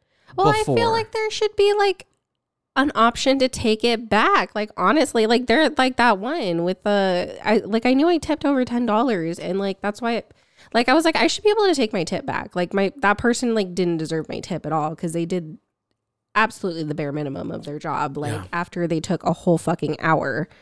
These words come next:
Speaker 1: on top of that, <laughs> like, you know, so it's just like
Speaker 2: So not only did you fuck up my order, but I also gave you money to do it.
Speaker 1: Yeah. And then it's like, sure, I guess I get,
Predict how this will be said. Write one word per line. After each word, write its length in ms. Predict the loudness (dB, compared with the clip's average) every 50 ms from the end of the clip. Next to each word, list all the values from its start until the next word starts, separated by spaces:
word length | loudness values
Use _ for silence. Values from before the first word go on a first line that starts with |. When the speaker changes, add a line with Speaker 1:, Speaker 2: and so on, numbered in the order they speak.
| _ _ _ _ _ 2
Speaker 1:
on 160 | 4 4 4
top 300 | 4 4 4 2 2 2
of 140 | 0 -6 -4
that, 480 | -2 0 2 2 0 0 0 -2 -2 0
<laughs> 240 | 0 -2 -2 0 0
like, 320 | 0 0 0 -2 -4 -8 -20 -20 -20 -20 -20 -8 -2
you 160 | 2 2 4
know, 220 | 4 2 -2 -4 -4
so 220 | -6 -4 -4 -4
it's 120 | -2 -2 -4
just 160 | -4 -2 0
like 400 | 0 2 2 2 0 -4 -8 _ _ _ _ _ _ _ _ _ _ _ _ _ _ _ _ _ _ _ _ _ _ _ -10 -4
Speaker 2:
So 80 | 0 2
not 200 | 4 4 4 4
only 240 | 2 2 2 0 0
did 240 | 0 -2 -2 -2
you 220 | -2 -2 -2 -2 -4
fuck 320 | -6 -2 -2 -2 0 0
up 80 | -2 -2
my 140 | -2 -2 -4
order, 640 | -2 -4 -4 -4 -4 -4 -6 -6 -8 -10 -12 -16 -20 _ _ _ _ _ _ _ _ _ -8 -4
but 140 | -2 0
I 140 | 2 2 2 0
also 260 | 0 -2 -4 -4 -4
gave 240 | -2 -2 -2 -2 -2
you 100 | -2 -2
money 380 | 0 0 0 -2 -2 -4 -8 -10 -10
to 100 | -8 -6
do 220 | -4 -2 -4 -4
it. 180 | -4 -8 -14 _ _ _ -2
Speaker 1:
Yeah. 320 | 0 2 2 4 2 2
And 80 | 0 2
then 300 | 4 4 6 6 6 4
it's 80 | 4 2
like, 160 | 0 -2 -2
sure, 220 | -2 -2 0 0 0
I 100 | 0 0
guess 220 | 0 -2 -2 -2
I 80 | -2 -2
get, 260 | -2 -4 -4 -6